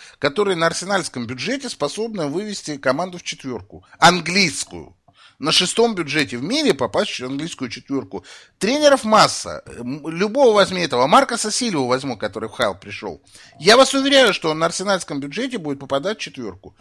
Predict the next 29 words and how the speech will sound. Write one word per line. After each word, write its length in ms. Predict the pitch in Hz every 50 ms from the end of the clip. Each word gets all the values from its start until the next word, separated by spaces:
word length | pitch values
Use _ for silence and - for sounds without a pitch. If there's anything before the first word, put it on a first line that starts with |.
| _ _ _
Ну, 140 | 226 262 277
не 140 | 269 254 220
каждый 380 | - 220 214 196 170 151 143 123
год, 200 | 123 117 101 123
окей, 260 | 120 - - 117 104
но 120 | 113 123
два 160 | 131 156 160
года 240 | 139 131 127 113 117
из 140 | 113 104 -
трёх. 320 | - - 71 - - - _ _ _ _ _ _ _ _ _ _ _ _ _ _ _ _ _ _ _ _ _ _ _ _ _ _ _ -
Потому 260 | 165 - 196 226 247
что 120 | - 226 196
человек 300 | - 214 226 277 277 240
умеет 360 | 196 190 220 269 294 277 277
работать, 540 | 262 254 240 254 269 226 190 - 92 - 131
умеет. 360 | 139 175 214 220 180 139 143
Это 160 | 143 - 180
видно 340 | 175 175 220 240 190 151 120
по 100 | - -
нему 240 | 107 101 98 95 90
сразу. 400 | - - - 95 87 85 - - _ _ _ _ _ _ _ _
А, 100 | - -
кстати 360 | - - - 226 233 220 240
говоря, 260 | 196 180 190 190 175
по 160 | - - 156 147
Клопу 420 | - 220 254 302 302 302 - 185
этого 260 | 190 202 - 214 214 220
не 180 | 220 226 233
видно. 440 | 247 262 269 226 139 101 87 -